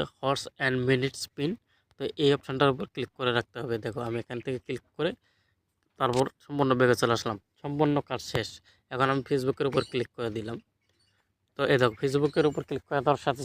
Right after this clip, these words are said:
সাথে কিন্তু আমাদের Facebook-টা ওপেন হয়ে গেল। তো ওপেন হয়ে যাওয়ার পর এখন মজাদার একটা কাজ দেখাবো আপনাদেরকে। আমি যেটা কমন লক দিয়েছিলাম, মানে চারটা জিরো, এই দেখেন চারটা জিরো দেবো, one, two, three, four। দেখেন রং নাম্বার, মানে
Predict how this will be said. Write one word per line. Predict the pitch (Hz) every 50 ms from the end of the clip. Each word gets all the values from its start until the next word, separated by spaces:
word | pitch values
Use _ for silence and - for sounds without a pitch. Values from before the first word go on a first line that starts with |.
| 117
সাথে | - 127 131 147 -
কিন্তু | 151 139 139 135
আমাদের | 135 131 123 - -
Facebook-টা | - 131 120 127 135 - _ - 135 127
ওপেন | 117 - 135 127
হয়ে | 139 127 120
গেল। | 127 120 117 _ _ _ _ _ _ _
তো | - 143 135
ওপেন | 135 - 165 135
হয়ে | 139 147 135
যাওয়ার | 151 143 - -
পর | 151 - - 139
এখন | 120 - 139 139 135 135
মজাদার | 135 131 135 131 135 123 -
একটা | - 120 - -
কাজ | 127 123 - - - - _ _ - 143 127 120
দেখাবো | 120 107 - 120 123 123
আপনাদেরকে। | - - 131 123 127 127 135 175 - - - - - _ _ -
আমি | 135 139 135
যেটা | 147 151 147 - -
কমন | 147 143 147 143 139 135
লক | 135 127 123 135
দিয়েছিলাম, | 135 117 - 127 117 113 113
মানে | 113 113 -
চারটা | - 135 120 - - 139 123 110
জিরো, | 135 131 127 113 - -
এই | 127 120 113
দেখেন | 127 113 131 - - 165 - _ _ _ _ _ _ -
চারটা | 135 127 117 - 135 120 127
জিরো | 135 135 131 131
দেবো, | 131 131 180 226 _ _ _ _ _ _ _ - 127 123
one, | 127 143 160 156 - _ -
two, | 139 135 143 143 - _ -
three, | 135 117 131 156 185 - _ - -
four। | - 127 120 104 - _ _ _ _ _ _ _ _ _ _ _ _ _ _ _ _ _ _ -
দেখেন | 139 123 131 113 104 - _ _ _ _ _ _ _ _ _ _ - 127 123
রং | 139 139 143 143 139
নাম্বার, | 135 127 120 117 113 113 - 127 127
মানে | 131 151